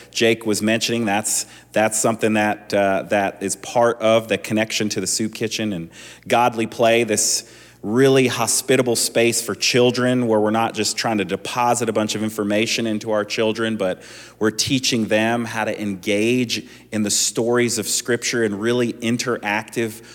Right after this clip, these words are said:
ways and to be a part of that process. And, um, all of our teachers who are doing that work, and, uh, so, so many ways that, uh, we see just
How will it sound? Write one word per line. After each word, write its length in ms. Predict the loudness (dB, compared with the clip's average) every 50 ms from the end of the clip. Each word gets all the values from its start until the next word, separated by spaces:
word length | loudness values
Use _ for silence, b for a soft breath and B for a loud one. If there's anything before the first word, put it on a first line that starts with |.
| B B B
ways 640 | -6 0 2 4 4 4 4 4 4 4 2 0 -2
and 240 | -2 -2 -2 -2
to 80 | -2 -4
be 220 | -2 0 0 0
a 60 | 0 0
part 420 | -2 -8 -6 0 2 4 4 4
of 80 | 2 2
that 240 | 0 -2 -2 -4
process. 720 | -4 0 0 0 2 0 0 0 2 2 2 0 0 -2 -2
And, 260 | -2 -4 -4 -6 B B B B B B B B
um, 200 | -2 0 0 2
all 280 | 2 4 4 4 4
of 80 | 4 4
our 140 | 2 2 2
teachers 500 | 0 -2 -4 -4 -2 -2 -2 -2 -2 -2
who 80 | 0
are 120 | 0 0 0
doing 240 | 0 -2 -2 -2 -2
that 200 | -2 -2 -2 -2
work, 400 | 0 2 4 4 4 2 0 -2
and, 240 | -4 -4 -4 -6 -10 B B B B B B B
uh, 80 | -4
so, 240 | -2 2 2 2 2
so 260 | 2 0 0 2 2
many 160 | 2 2 2
ways 400 | 2 4 4 4 4 4 2 2
that, 480 | 2 2 2 2 2 0 -4 -8 -16 B B B B B B B B B -2
uh, 80 | 0 0
we 180 | 2 2 0
see 800 | 0 0 0 0 0 2 2 4 4 4 4 2 2 0 -4 B B B B B B B B
just 460 | 0 2 2 4 2 0 -4 -4 -8